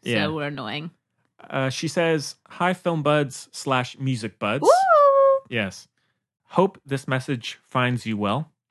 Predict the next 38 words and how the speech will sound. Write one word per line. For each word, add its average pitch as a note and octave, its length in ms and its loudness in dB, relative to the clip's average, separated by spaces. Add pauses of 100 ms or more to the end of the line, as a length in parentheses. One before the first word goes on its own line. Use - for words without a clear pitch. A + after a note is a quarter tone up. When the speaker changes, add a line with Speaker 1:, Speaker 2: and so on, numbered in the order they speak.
(120)
Speaker 1:
It F3+ 160 -10
do, D#3 220 -6
Tracy. D3 360 -12
Speaker 2:
It A#2+ 80 -4
does. C3 360 -2 (1300)
"With C#3+ 140 2
the D#3+ 80 0
increase G#3 680 0
in C#3+ 120 0
electronic C#3+ 640 -2
music, A2+ 520 -6 (440)
do D3+ 100 0
you E3 80 2
think F3+ 360 -4 (260)
in B2 140 -4
thirty E3 340 0
years, A#2 580 -2 (380)
rock C#3+ 280 2
and A#2 200 -4
roll C3 440 0 (160)
as A#2+ 160 -2
we A#2 160 -2
know B2 200 0
Speaker 1:
Will C3 80 2
be G#2 40 2
Speaker 2:
it - 60 -10
Speaker 1:
dead. D#3+ 300 -10
Speaker 2:
will B2+ 140 2
be A#2+ 140 0
dead? B2 320 0 (100)
Speaker 1:
Ah! C5+ 500 8 (200)
Speaker 2:
If, C#3+ 100 -2
if - 60 -16
so, D#3+ 400 0 (220)
why? A#2+ 520 2
And C3 120 -2
if - 120 -6
not, D#3 360 2